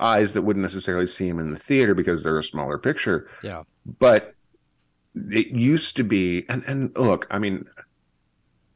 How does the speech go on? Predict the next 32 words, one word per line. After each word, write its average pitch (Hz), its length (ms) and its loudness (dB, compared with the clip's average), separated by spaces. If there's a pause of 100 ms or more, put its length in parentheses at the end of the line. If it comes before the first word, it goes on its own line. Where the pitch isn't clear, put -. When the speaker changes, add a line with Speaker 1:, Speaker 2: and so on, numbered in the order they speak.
(180)
Speaker 1:
I'm 120 300 4
not 104 340 2
a, 87 540 0 (220)
the 101 80 0
good 92 240 2
old 85 260 4
days 82 300 0
person 76 420 -2
because 82 300 -4
the 87 140 -4
good 95 180 2
old 87 160 4
days 87 240 0
weren't 82 180 -4
always 82 320 -4
good 85 240 0
and 78 100 -6
tomorrow 82 340 0
isn't 78 200 -8
bad 78 160 0
as 76 100 -2
it - 140 -14
seems. 87 420 -6 (360)
Billy 80 160 -6
Joel 82 200 0
song 87 280 0
in 87 100 -6
there 92 120 -4
somewhere. 101 340 -4 (560)
Um, 107 440 2
but 120 400 4
the, 131 460 4